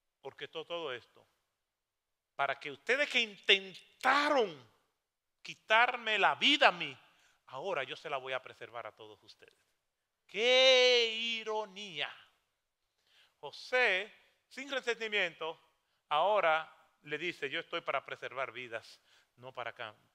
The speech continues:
quitarlas". Dios orquestó todo.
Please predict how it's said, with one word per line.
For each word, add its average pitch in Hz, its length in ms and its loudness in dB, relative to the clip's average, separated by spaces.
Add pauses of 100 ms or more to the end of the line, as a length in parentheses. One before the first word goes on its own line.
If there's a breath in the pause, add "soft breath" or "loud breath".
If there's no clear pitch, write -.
(140)
quitarlas". 120 600 -4 (2750)
Dios 240 500 -4
orquestó - 420 -10
todo. 107 340 -12